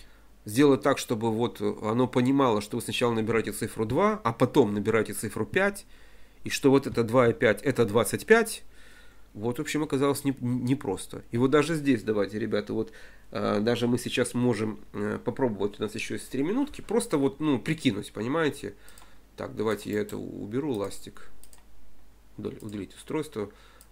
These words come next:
Возьмем какое-нибудь вот, вот такое вот. Вот. И схему соединения здесь нарисуем, а, допустим, а,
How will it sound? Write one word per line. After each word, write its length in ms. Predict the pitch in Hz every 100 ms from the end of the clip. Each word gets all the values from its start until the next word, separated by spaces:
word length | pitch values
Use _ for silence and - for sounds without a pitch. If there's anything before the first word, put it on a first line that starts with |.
| -
Возьмем 320 | 104 110 107
какое-нибудь 680 | 101 - 104 98 95 101 -
вот, 180 | 98 -
вот 180 | 98
такое 320 | - - 107 139
вот. 280 | 226 226 - - - - - -
Вот. 360 | 98 107 104
И 240 | - 160 156
схему 360 | - 156 147
соединения 480 | 139 147 139 190 160
здесь 240 | 117 127 -
нарисуем, 680 | 113 117 - 165 151 127 -
а, 840 | 113 113 107 107 107 104 104 -
допустим, 720 | - 104 110 139 131 - 113 -
а, 420 | 110 104 101 98